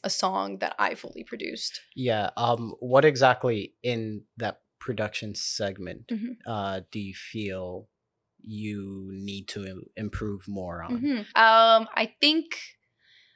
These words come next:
Speaker 1: a lot of it is just, um, tweaking sounds and, and, like, 'cause, 'cause I, I know how to lay down a, a piano part, you know what I mean? And make it sound good. Um,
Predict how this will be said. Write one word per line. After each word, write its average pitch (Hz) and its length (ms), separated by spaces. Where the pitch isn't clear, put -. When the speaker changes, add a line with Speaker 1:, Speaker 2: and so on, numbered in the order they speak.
Speaker 1:
a 220 80
lot 214 260
of 277 140
it 269 200
is 214 280
just, 202 400
um, 196 560
tweaking 233 440
sounds 185 580
and, 208 280
and, 190 380
like, 202 200
'cause, - 240
'cause 254 240
I, 233 260
I 226 120
know 247 160
how 269 120
to 254 80
lay 226 160
down 214 200
a, 202 40
a 208 60
piano 190 400
part, 185 340
you 214 100
know 196 80
what 196 100
I 202 80
mean? 202 420
And 202 100
make 202 160
it 202 100
sound 196 260
good. 202 340
Um, 190 520